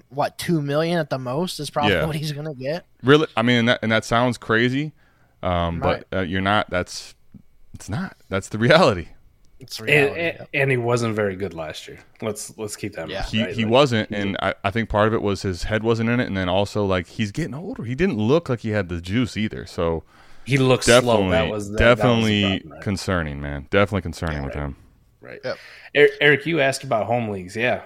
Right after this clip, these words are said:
Speaker 3: I, I
Speaker 1: Yeah.
Speaker 3: still do one. It's been going, I,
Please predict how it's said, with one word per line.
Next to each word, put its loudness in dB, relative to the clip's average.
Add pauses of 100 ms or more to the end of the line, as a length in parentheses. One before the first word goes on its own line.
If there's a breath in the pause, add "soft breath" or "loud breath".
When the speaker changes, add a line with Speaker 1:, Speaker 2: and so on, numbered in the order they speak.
(140)
Speaker 3:
I, -2
I -4
Speaker 1:
Yeah. 0
Speaker 3:
still -2
do -2
one. -4
It's -8
been -6
going, -4 (400 soft breath)
I, -4